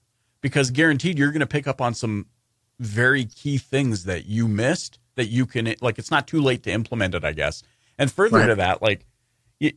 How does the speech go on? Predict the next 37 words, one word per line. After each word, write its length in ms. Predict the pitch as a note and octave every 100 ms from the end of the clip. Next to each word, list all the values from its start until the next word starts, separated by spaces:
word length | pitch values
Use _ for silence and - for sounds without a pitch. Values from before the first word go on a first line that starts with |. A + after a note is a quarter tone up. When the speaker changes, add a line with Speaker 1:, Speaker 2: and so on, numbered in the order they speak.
| E3
Speaker 1:
y-, 100 | -
you 120 | D#3+ D3
know, 240 | A#2 G2 _ _ _ _ _ - _
for 120 | D#3
example, 340 | B2+ C3+ C3
that's 220 | C3 C#3+ -
the 100 | C#3+
exact 360 | A#2+ B2+ C3+
same 280 | - A#2+ G#2+
reason 320 | A#2 A#2 A2
that 320 | G2+ F#2+ F#2 _
as 220 | A#2+ A2+ G#2+
the 140 | A2
owner 260 | A2+ A2 G2+
of 100 | F2+
my 280 | F#2+ C#3
businesses, 640 | E3 G#2 F2+ F#2 - E2+ D#2+ -
I 160 | A#2
come 340 | C#3+ - A#2 G#2 -
in 240 | A2 G#2 -
every 340 | G2+ F#2 G2
morning 480 | F#2 F2+ F2+ F2+ F2+
and 220 | - F#2 -
I 220 | G2+ C#3 E3+
train. 680 | - - F2+ D#2 F2 D3+ D#3 _ _ _ _ _ _ _ _ _ _ _ -
And 140 | B2+
when 140 | C3
my 160 | B2 A#2+
team 260 | - D3 C3+
goes, 260 | B2+ A#2
"Well, 120 | A#2+
what 120 | B2 C3
are 40 |
you 100 | B2+
training 420 | A2+ B2 D3 C3+
on 180 | G2+ F#2+
today? 460 | F#2+ E2 D#2 G2